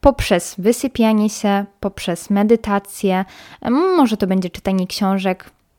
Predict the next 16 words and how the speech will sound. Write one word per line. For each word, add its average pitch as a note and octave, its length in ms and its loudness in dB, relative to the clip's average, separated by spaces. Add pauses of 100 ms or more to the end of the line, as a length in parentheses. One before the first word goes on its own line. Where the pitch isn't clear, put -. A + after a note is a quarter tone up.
to D4+ 100 2
już C#4 140 2
zależy G#3 340 2
od - 240 -10
ciebie, F3 300 -2 (500)
ale A3+ 200 4
naprawdę C4+ 380 2
to C4+ 100 2
jest - 240 -2 (260)
turbo C4 880 4
ważna G3+ 580 2
rzecz B3 500 2 (920)
i A3+ 260 4 (240)
ja A#3+ 260 4
teraz A#3+ 480 0
czuję F#3+ 460 0